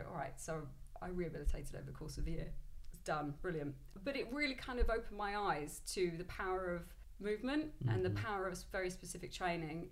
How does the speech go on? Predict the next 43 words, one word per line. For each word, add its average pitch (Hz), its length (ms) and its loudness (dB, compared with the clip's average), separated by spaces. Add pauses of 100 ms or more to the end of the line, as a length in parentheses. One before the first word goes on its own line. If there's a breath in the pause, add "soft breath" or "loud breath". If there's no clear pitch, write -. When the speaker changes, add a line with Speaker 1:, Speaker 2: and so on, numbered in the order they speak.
Speaker 1:
Um, 190 380 4
but 190 100 2
I - 20 -2
hadn't 247 280 0
by 202 140 4
th-, 185 100 -6 (160)
by 202 100 2
that 190 240 -2
point 170 260 0
sort 180 160 -2
of 175 100 0 (420 loud breath)
really 202 400 2
started 180 500 -2
to - 100 -8
strength - 360 -2
train, 180 520 -2 (100)
um, 165 300 0
and 160 160 -4
really 165 200 -2
started - 320 -6
to - 80 -8
weightlift. - 640 -4
Um, - 300 -4
that - 200 0
sort - 140 -2
of 165 80 -4
came 165 240 -4
a - 20 -2
little 160 180 -2
bit 165 120 -4
later, 170 400 -2 (520 loud breath)
um, 180 340 2 (100)
after 185 580 2 (520 loud breath)
I 190 100 -2
experienced 226 680 4
something 247 460 2
different, 180 500 0
which 180 240 -4
was 185 260 -6
with - 160 -8
my 185 120 2
mental 185 360 0
health, 165 560 -2